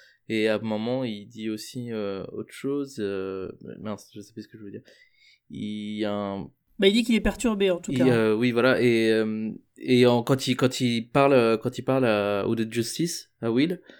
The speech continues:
Speaker 1: euh, il fait passer le message, c'est, c'est, qui prouve bien qu'il ne sait pas du tout ce qui s'est passé. Enfin, qu'il y a, il y a un truc vraiment, euh,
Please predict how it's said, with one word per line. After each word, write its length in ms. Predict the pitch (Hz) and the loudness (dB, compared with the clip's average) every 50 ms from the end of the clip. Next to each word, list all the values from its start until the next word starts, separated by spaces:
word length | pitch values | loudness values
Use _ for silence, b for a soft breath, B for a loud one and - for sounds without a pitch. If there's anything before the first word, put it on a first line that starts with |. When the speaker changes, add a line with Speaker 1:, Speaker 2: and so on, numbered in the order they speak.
| b b b b b _ - | b b b b b _ -2
Speaker 1:
euh, 680 | 123 120 113 110 107 107 110 104 107 107 107 104 95 - - _ | 0 2 4 4 4 4 2 2 2 2 0 0 -2 -6 -10 _
il 140 | - 147 131 | -8 -6 -2
fait 160 | - - 135 | 2 2 4
passer 300 | 131 139 127 123 - - 123 | 6 6 4 4 4 2 4
le 60 | 117 | 4
message, 480 | 117 120 117 - - 156 165 151 131 - | 4 2 2 2 4 4 4 2 2 -4
c'est, 140 | 110 98 | -8 -10
c'est, 300 | - - - 113 104 104 | -10 -8 -6 -6 -6 -6
qui 120 | - - 120 | -10 -14 -16
prouve 300 | - - - 117 110 107 | -14 -8 -8 -6 -6 0
bien 220 | 113 131 139 147 | 2 4 4 2
qu'il 220 | 147 - - 117 110 | 2 0 2 2 4
ne 80 | 110 107 | 4 2
sait 160 | 110 - 117 | 0 -2 -4
pas 180 | 117 - 123 123 | 0 2 2 2
du 100 | 117 113 | 2 0
tout 120 | - 135 | -4 -6
ce 80 | 131 - | -8 -8
qui 100 | - 123 | -12 -8
s'est 120 | - - - | -8 -6 -2
passé. 420 | - 107 104 - 143 143 135 127 | -2 -2 -2 0 0 2 2 2
Enfin, 200 | 127 - 101 101 | 0 -2 -4 -4
qu'il 160 | 104 - - 107 | -2 0 0 2
y 40 | |
a, 60 | 101 101 | 2 2
il 60 | 104 | 2
y 80 | 101 | 2
a 80 | 98 98 | 0 0
un 140 | 101 101 101 | 0 -2 -2
truc 200 | 101 - 131 127 | -2 -4 -6 -6
vraiment, 580 | 113 107 107 113 110 113 117 123 123 120 107 98 | -4 -2 0 0 0 0 0 0 0 -2 -2 -2
euh, 120 | 101 98 | -4 -4